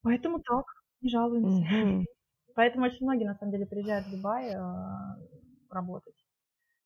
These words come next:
Speaker 1: Интересно людям. Из очень, да,
Speaker 2: Потому
Speaker 1: из
Speaker 2: что
Speaker 1: очень
Speaker 2: налогов
Speaker 1: развитых, как бы,
Speaker 2: нет.
Speaker 1: хороших стран, казалось бы, там Англия, Австралия.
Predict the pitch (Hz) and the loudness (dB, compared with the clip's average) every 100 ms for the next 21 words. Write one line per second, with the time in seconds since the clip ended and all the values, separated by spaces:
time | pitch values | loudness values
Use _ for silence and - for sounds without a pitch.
0 | _ 196 196 208 196 - 190 190 185 190 | _ -4 -2 -2 -2 -4 -4 -4 -4 -6
1 | 226 277 _ - 226 - 220 - - 202 | -10 -18 _ -14 -12 -6 -6 -8 -6 2
2 | 196 185 175 190 180 175 175 185 190 190 | 4 4 4 6 8 8 8 6 4 0
3 | 180 180 180 180 - 185 - - - 202 | -4 -4 -4 -6 -6 -8 -8 -16 -4 -2
4 | 240 233 185 185 185 180 - 180 202 214 | -2 -4 -6 -6 -6 -8 -8 -8 -4 -2
5 | 214 202 190 - _ _ _ _ _ 180 | 0 0 -4 -8 _ _ _ _ _ -14
6 | - - 196 208 196 185 190 | -10 -2 0 2 0 -2 -6